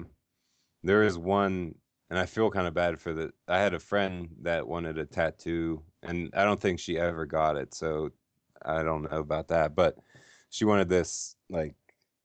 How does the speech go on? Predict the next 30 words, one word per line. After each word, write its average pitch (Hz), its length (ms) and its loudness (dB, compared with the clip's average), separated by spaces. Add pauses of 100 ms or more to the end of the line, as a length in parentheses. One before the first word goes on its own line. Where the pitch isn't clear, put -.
(560)
skull 95 680 6
magnolia 90 720 2
thing, 98 420 0 (1300)
where 82 220 -2
she - 140 -4
had, 82 120 2
like, 76 260 -2
she - 120 -6
wanted 95 280 4
a 82 60 0
skull, 92 440 4
and 87 120 -2
she - 100 -6
wanted 80 360 -2
magnolias, 82 800 -2
and 82 160 -4
she 90 100 -4
wanted 87 240 0
some, 85 220 -2
like, 80 200 -2
Shakespeare 78 500 -2
line. 80 360 -2 (720)
But 90 180 4
then, 82 540 2 (120)
so - 140 0
I 90 80 6
did 90 280 4
that, 80 380 4
and 85 160 -4
then, 78 420 -4